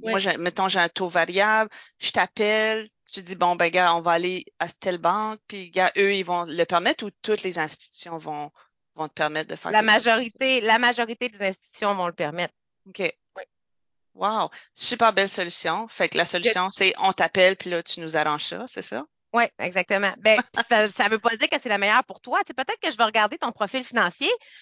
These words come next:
Speaker 1: puis je vais dire, exemple, Chantal, « Écoute, Chantal, t'as ton, t'as ta marge de crédit, là, t'as une dette, t'as un gros paiement mensuel de trois cent cinquante en intérêt à tous les mois.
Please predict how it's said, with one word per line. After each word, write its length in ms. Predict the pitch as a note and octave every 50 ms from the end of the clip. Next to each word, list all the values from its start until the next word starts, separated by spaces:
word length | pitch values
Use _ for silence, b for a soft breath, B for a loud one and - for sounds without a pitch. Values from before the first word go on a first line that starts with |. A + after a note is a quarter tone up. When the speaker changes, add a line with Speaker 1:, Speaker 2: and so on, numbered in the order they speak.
| B
Speaker 1:
puis 80 | - G#3+
je 80 | G#3
vais 140 | G#3 G#3+ G3+
dire, 160 | F#3+ A3+ C#4+
exemple, 400 | C#4 G#3 F#3+ F3+ A3+ C4 D4+ - -
Chantal, « 480 | - F#3+ E3+ - - A3+ C4+ D4 C4+
Écoute, 240 | G#3 F#3+ - D#4+ -
Chantal, 360 | - B3 F#3+ - B3 B3 C4
t'as 140 | B3 - F3
ton, 280 | - G3+ G3 G3 G3 G3 b b b b _
t'as 100 | G#3 F#3
ta 140 | - F3
marge 260 | F3 A#3 B3+ D4 C#4 A3
de 100 | G3 G3
crédit, 520 | - - - G#3+ G3+ F#3 - _ - D#4 G4+ G#4+ _
là, 160 | G#3 G3 G3+
t'as 140 | G3+ - G#3
une 160 | G3 G3+ G3
dette, 240 | F#3 A3 B3 E4+ - _ _ _
t'as 120 | G3+ F#3+
un 80 | F3+ F3
gros 220 | - - A3 B3
paiement 300 | - B3 G#3+ G#3 A#3 B3+
mensuel 640 | C4 A#3 G3+ G3+ - - G3+ A3+ B3 C4 C4+ B3+ b b b b b _
de 240 | E3+ F#3+ F#3 F3+ F3+
trois 260 | - - - G#3+ G#3+
cent 160 | G#3+ A#3+ B3
cinquante 340 | - C4+ G#3 - A#3+ D4+ D#4
en 220 | C#4+ G3+ F3+ F#3+
intérêt 520 | A3+ C4 C#4 - A#3+ G#3+ A3 - A#3+ C4+ F#4+ -
à 100 | G3 G3+
tous 180 | - - D#4+
les 140 | E4 D#4+ A#3
mois. 300 | G#3 G#3+ G#3 A3+ D4 A4